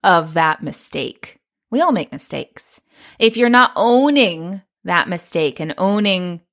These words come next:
the consequences of that mistake, which aren't just consequences to you and your image, but to another person or people, then you're not actually allowing for change to happen. There's a,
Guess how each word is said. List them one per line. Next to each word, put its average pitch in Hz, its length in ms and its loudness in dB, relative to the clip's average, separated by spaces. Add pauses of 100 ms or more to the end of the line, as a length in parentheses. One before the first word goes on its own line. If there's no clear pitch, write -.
(160)
the 185 100 -4
consequences 190 920 0
of 160 120 0
that 156 180 0
mistake, 151 380 -4
which 185 160 -2
aren't 254 200 2
just 220 380 0 (300)
consequences 247 600 0
to - 100 -6
you 185 260 0
and 180 120 0
your 160 140 -2
image, 220 320 2
but - 320 -6
to 190 260 -8 (380)
another 185 580 2
person 185 420 -4
or 147 120 -8
people, - 580 -6 (680)
then 185 680 0 (240)
you're 202 200 -4
not 233 300 4
actually 190 800 -2 (320)
allowing 208 600 4
for 196 160 -10
change 190 360 -6
to 165 100 -4
happen. 180 680 0
There's 175 220 0
a, 160 260 0